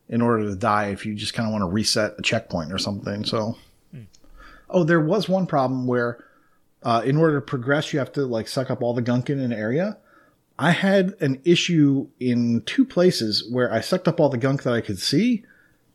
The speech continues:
Speaker 1: and there was just some hidden gunk somewhere, like a, I don't know, like a speck of it somewhere that, that I couldn't see, and it wasn't moving, and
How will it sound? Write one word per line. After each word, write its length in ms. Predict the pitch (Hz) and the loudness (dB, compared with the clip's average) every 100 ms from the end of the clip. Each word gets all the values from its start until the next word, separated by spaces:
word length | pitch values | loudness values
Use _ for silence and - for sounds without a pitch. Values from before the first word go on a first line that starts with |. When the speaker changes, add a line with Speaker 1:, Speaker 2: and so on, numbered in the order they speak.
| _ - | _ 0
Speaker 1:
and 120 | 131 | 2
there 80 | 131 | 2
was 140 | 123 | 2
just 160 | 147 - | 0 2
some 160 | 143 | 2
hidden 400 | 123 - 147 151 | 2 4 2 4
gunk 280 | 131 131 131 | 2 2 2
somewhere, 600 | - 143 135 127 127 127 120 | 2 2 4 4 4 2 0
like 180 | 101 101 | 0 0
a, 160 | 92 | -2
I 60 | 101 | -2
don't 100 | 110 | -2
know, 80 | 113 | 0
like 160 | 104 | -2
a 60 | 92 | -4
speck 400 | - - 123 127 | -8 -2 -2 2
of 80 | 127 | 0
it 100 | 127 | 0
somewhere 340 | 139 131 127 | 0 2 2
that, 260 | 120 110 107 | 0 -2 -2
that 220 | 107 - | -6 -6
I 180 | 82 87 | -8 -8
couldn't 360 | - 156 143 104 | 0 2 2 0
see, 360 | 165 180 170 | 2 4 4
and 100 | 147 | 2
it 60 | 107 | 0
wasn't 240 | 104 92 | -6 -6
moving, 460 | 113 170 170 170 160 | 2 4 4 2 0
and 240 | 101 95 | -2 -8